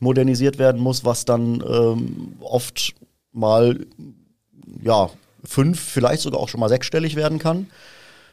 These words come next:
Ähm, oder ob es einfach irgendwelche alten Zeiterfassungssysteme sind, die dann noch auf, auf sehr, sehr alten Betriebssystemen gehostet werden,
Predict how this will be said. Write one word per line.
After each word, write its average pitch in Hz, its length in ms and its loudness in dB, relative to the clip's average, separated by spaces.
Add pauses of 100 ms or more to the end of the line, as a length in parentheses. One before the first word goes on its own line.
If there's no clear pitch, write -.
(260)
Ähm, 113 380 0 (400)
oder 120 240 2
ob 127 160 0
es 127 100 -4
einfach 113 300 -4
irgendwelche 113 760 0 (240)
alten 117 300 0
Zeiterfassungssysteme 120 1160 -4
sind, 120 400 -4
die 117 80 -6
dann 110 200 -2
noch 110 280 -4
auf, - 340 -4
auf 107 160 -6
sehr, 113 160 -2
sehr 104 160 -2
alten 117 280 -6
Betriebssystemen 117 680 -8
gehostet 113 480 -4
werden, 107 320 -2